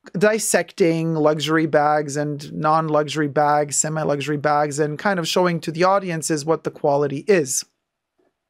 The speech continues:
Is it worth the money? Is it not worth the money? So, uh, I, I can tell you this much. Uh, when Tanner cut out, um, cut up, uh, in pieces, um,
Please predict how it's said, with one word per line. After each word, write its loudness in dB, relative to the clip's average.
Is 0
it 2
worth 2
the 2
money? 0
Is -2
it 2
not 0
worth -2
the -4
money? -8
So, 2
uh, 2
I, 0
I 0
can -2
tell 2
you 4
this 2
much. 0
Uh, 4
when 0
Tanner 4
cut -2
out, 2
um, -2
cut 0
up, -2
uh, 4
in -4
pieces, 0
um, 0